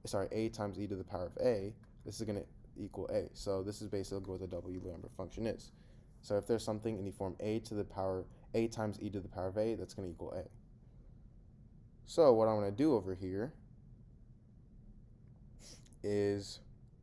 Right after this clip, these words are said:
I'm gonna rewrite x here as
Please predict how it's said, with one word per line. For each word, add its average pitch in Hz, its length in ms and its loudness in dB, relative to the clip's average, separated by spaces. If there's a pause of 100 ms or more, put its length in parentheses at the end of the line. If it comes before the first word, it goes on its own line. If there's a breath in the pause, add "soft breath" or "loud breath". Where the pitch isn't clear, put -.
(1200)
I'm 127 120 4
gonna 170 160 6
rewrite 113 360 8
x - 300 0
here 98 320 0
as 101 280 -2